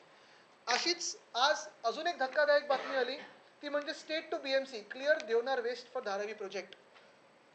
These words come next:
आपल्याला आठवत असेल मुलुंडमध्ये तिकडचे स्थानिक भाजपच्या आमदारांनी खोटं बोलले होते की आम्ही मुलुंडमधले जे, अ, पीटीसी आहेत आणि पीएपी आहेत ते रद्द करू. सरकार येऊन त्यांचे आता तीन चार महिने झाले, कुठेही रद्द झालं नाहीये.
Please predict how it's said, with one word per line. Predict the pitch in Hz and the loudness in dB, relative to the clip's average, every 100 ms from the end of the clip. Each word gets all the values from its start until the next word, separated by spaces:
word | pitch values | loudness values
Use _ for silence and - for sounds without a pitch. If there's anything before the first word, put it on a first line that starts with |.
| _ _ _ _ | _ _ _ _
आपल्याला | 214 220 240 | -8 0 2
आठवत | 220 226 277 | 2 0 -4
असेल | - 254 277 - - - - | -2 -4 -4 -12 -20 -20 -18
मुलुंडमध्ये | 196 240 302 311 - - - - 240 254 269 285 285 - - 269 | -8 -4 -2 -4 -12 -16 -20 -12 -4 0 2 2 -2 -14 -14 -4
तिकडचे | 269 269 | -2 -2
स्थानिक | 262 262 254 262 | -2 -2 -2 -2
भाजपच्या | 226 214 269 277 | -4 -2 -2 0
आमदारांनी | 247 254 254 254 | 0 0 -2 -4
खोटं | 254 247 269 | -6 -2 0
बोलले | 262 247 | 0 2
होते | 247 233 262 | 2 0 -4
की | 269 | -2
आम्ही | 240 226 247 | -2 -2 -6
मुलुंडमधले | 214 233 240 240 240 | -6 -6 -4 -4 -2
जे, | 240 247 247 - - | -2 -4 -6 -16 -12
अ, | - 196 196 190 185 | 0 2 4 2 -2
पीटीसी | 180 - 285 294 285 285 | -8 -6 -6 -4 -6 -2
आहेत | 277 | -2
आणि | 277 269 | 0 -2
पीएपी | 277 269 269 269 | -4 -4 -4 -2
आहेत | 240 - - | -2 -4 -2
ते | 269 | 2
रद्द | 240 247 | 4 4
करू. | 247 185 - - _ - - - - | 0 -4 -10 -20 _ -20 -20 -20 -2
सरकार | 226 226 277 269 | 0 2 2 2
येऊन | 262 285 | 0 -4
त्यांचे | 285 262 | -6 -2
आता | 269 277 277 269 - | -2 2 0 0 -6
तीन | 262 | -4
चार | 262 262 | -2 0
महिने | 262 262 | -2 -2
झाले, | 233 240 | 0 0
कुठेही | 254 208 220 226 | -2 -6 -8 -2
रद्द | 226 226 | 0 0
झालं | 208 190 190 | -2 -4 -8
नाहीये. | 185 170 | -10 -18